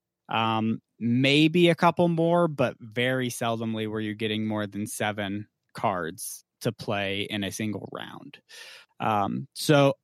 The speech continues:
I absolutely adored this game. Um, fantastic design. I really, really enjoyed it.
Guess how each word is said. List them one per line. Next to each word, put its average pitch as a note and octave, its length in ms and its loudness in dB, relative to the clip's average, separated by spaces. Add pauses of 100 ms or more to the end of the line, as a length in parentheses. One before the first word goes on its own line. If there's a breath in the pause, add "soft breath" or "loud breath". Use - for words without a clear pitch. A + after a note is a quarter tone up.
(160)
I A3 220 6
absolutely F#3 460 2
adored C#3+ 340 -2
this D3 180 -2
game. D3+ 400 -2 (500 loud breath)
Um, B2+ 580 2 (1120)
fantastic E3 840 2
design. C#3 640 0
I B2+ 120 -4
really, C3+ 640 2
really C3 280 2
enjoyed B2+ 460 2
it. C3 220 0